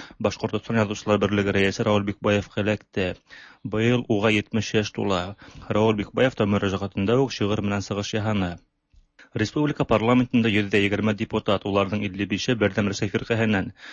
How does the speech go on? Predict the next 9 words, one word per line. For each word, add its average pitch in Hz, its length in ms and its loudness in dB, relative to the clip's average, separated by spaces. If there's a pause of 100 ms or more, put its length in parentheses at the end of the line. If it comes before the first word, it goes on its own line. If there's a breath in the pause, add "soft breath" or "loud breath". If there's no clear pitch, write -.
(140 loud breath)
бишеһе 107 380 2
коммунистлардан 107 680 2
үтте. 92 400 -4 (420 loud breath)
Бер 113 160 6
мандатлыларның 104 720 2
илле 98 180 -2
алтыһы 101 400 0
ла 123 80 2
аюлар, 107 600 0